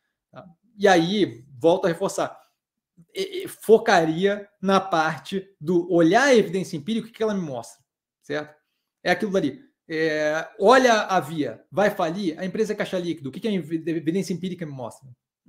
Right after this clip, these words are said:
Não tem como. Olha a, a Ocean Pact, a empresa tá indo mal, olha o ganho do, do lucro se eu tirar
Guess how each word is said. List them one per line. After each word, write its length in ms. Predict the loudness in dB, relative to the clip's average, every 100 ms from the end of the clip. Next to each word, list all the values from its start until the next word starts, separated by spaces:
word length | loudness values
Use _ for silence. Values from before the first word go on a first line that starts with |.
| -12
Não 220 | -6 -2
tem 140 | -2
como. 360 | 0 0 -2 -12 _ _ _ _ _ _ _ _
Olha 380 | 4 6 8 6
a, 840 | 6 4 4 6 4 2 0 0
a 40 | 2
Ocean 300 | 2 2 -4
Pact, 400 | 2 2 2 -8 _ _ _ _
a 240 | -20 -2 0
empresa 300 | 6 6 6
tá 60 |
indo 160 | 0 0
mal, 540 | -2 -2 -4 -6 _ _ _ _ _
olha 300 | -2 0 0
o 60 |
ganho 340 | 0 -2 0 -2
do, 240 | -2 -6
do 180 | -6 -6
lucro 560 | -4 -6 -6 -10 -12 -16
se 140 | -2
eu 60 | -2
tirar 480 | 2 0 0 -6